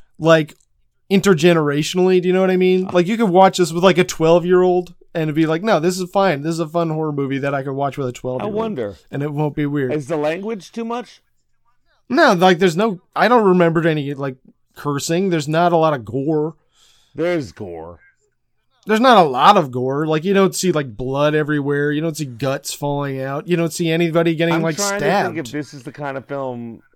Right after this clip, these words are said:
Speaker 2: I would have let, like, uh, like, when my daughter was, you know, like, ten, I would let her watch Jurassic Park with me, even though that could scare a ten-year-old.
Speaker 1: Yeah, but, um,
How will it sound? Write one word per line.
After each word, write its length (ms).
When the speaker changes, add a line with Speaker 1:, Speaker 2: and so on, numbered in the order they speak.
Speaker 2:
I 200
would 220
have 100
let, 320
like, 340
uh, 140
like, 240
when 180
my 120
daughter 320
was, 400
you 100
know, 100
like, 160
ten, 360
I 80
would 140
let 160
her 60
watch 300
Jurassic 420
Park 300
with 120
me, 180
even 200
though 400
that 160
could 140
scare 300
a 40
ten-year-old. 600
Speaker 1:
Yeah, 240
but, 340
um, 320